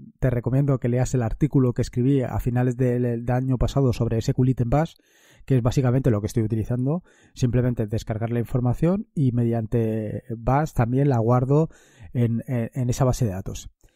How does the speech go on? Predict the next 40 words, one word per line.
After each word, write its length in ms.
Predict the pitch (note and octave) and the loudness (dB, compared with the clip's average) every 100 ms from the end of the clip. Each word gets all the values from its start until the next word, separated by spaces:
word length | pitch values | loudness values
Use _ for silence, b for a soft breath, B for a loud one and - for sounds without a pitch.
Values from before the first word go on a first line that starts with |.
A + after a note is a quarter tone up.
| _ _ | _ _
Y 200 | E3+ F#3 | 2 2
por 200 | - C3+ | 4 4
último, 540 | D3+ D#3+ E3+ F3+ G#3 - | 6 4 2 2 -2 -2
pues 180 | C#3 B2+ | 0 2
la 80 | B2+ | 0
actua-, 340 | - B2 A#2 - | 2 0 0 -2
la, 480 | C3 B2+ B2 B2 | 0 0 -2 -4
la 140 | A#2+ B2 | -2 -2
actualización 520 | - A#2 A2+ - B2 | 0 0 0 -2 0
de 80 | B2+ | 2
la 80 | A#2+ | 0
base 220 | - B2+ | 0 0
de 60 | |
datos. 280 | D3 B2 - | 0 0 0
Y 60 | C3 | 0
para 240 | C#3 C#3+ | 2 2
esto 240 | D3 - E3 | 2 2 2
lo 100 | B2+ | 2
que 60 | |
utilizo 420 | A#2+ A#2+ A#2 C3 | 2 0 2 2
es 80 | D3 | 2
la 80 | D#3 | 0
programación 480 | B2+ A2+ G#2+ - B2 | 0 -2 -2 0 0
de 120 | C3+ | 2
tareas 340 | B2 C3 C#3+ | 2 2 2
con 140 | - G#2 | 2 2
cron. 240 | B2 G#2 | 0 -2
O 360 | _ _ _ - | _ _ _ -4
sea 140 | B2 | -4
que, 120 | A#2 | -2
como 240 | A2 A2+ A2+ | -2 -2 0
ves, 180 | C#3+ - | -2 0
con 120 | A#2+ | -2
estas 240 | - C3 | 0 -2
tres 160 | - B2+ | 0 0
patas, 480 | D3+ - F3 F#3+ - | 0 -2 -6 -8 -10
los 200 | C3+ G#2+ | -6 -4
scripts 500 | A2+ - B2 - - | -4 -2 -2 -2 -6
en 120 | B2+ | -4
Bash, 320 | B2 C#3 A#2 | -2 -2 -4